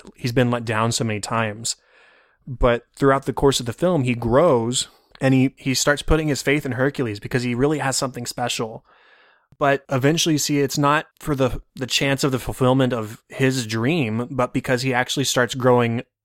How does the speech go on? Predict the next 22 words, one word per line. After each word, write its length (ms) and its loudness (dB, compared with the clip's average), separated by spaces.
affection 720 -2
for 380 -12
Hercules. 640 -6
You 80 -2
know, 120 4
he's 160 2
been 200 2
alone 440 2
all 120 -2
these 260 -8
years. 300 -6
He's 160 -4
been 340 0
spying 440 0
after 320 -2
nymphs 480 -4
and 580 0
<laughs> 160 -20
living 440 4
by 140 4
himself 500 2
and 260 -4